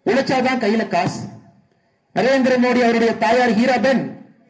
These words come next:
ஐந்து வீட்டுல பாத்திரம் கழுவிட்டு இருந்தாங்க, அஞ்சு வீட்டுல. எல்லாருமே நரேந்திர மோடி அவங்க அப்பாவை பத்தி பேசுவாங்க, "அண்ணே, அப்பா வந்து டீ கடை வச்சிருந்தாரு,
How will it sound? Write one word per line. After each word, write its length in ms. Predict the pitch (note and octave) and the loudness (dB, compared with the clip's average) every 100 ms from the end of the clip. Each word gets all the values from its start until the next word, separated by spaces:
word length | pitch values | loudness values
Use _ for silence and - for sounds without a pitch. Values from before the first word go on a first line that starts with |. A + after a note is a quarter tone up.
| _ _ - | _ _ -8
ஐந்து 420 | E3+ B3+ D4 C#4 | -4 -2 0 0
வீட்டுல 400 | B3+ C#4+ C4 C#4+ - | 0 0 0 -2 0
பாத்திரம் 440 | A#3+ C#4+ C#4+ B3+ | -2 0 0 0
கழுவிட்டு 280 | A3+ G3 G3 | 2 2 0
இருந்தாங்க, 240 | F3 E3+ D#3+ | 0 -2 0
அஞ்சு 200 | G3 G#3 | 0 2
வீட்டுல. 280 | F3 - | 0 -2
எல்லாருமே 460 | D#3+ G#3 B3 C4+ D4 B3 - - | -2 0 0 0 0 -2 -6 -8
நரேந்திர 400 | - B3 D4 C#4+ | -4 -2 0 0
மோடி 180 | C#4 C4+ | 0 0
அவங்க 120 | B3 | 0
அப்பாவை 300 | A3+ - D4+ C#4+ | -2 -2 -2 -2
பத்தி 160 | A#3+ | -4
பேசுவாங்க, 420 | A#3+ G#3+ F#3+ D3 C3+ - | -4 -6 -6 -8 -10 -6
"அண்ணே, 140 | G3 B3+ | -2 0
அப்பா 360 | A3 - C4+ | -2 -2 -2
வந்து 480 | B3 A#3+ C#4 F#3 - - _ | 0 0 0 -2 -8 -20 _
டீ 140 | - C#4 | -4 -2
கடை 240 | C4 A#3 | 0 0
வச்சிருந்தாரு, 520 | G#3 A3 G3 F3+ E3+ | -2 -2 0 0 -2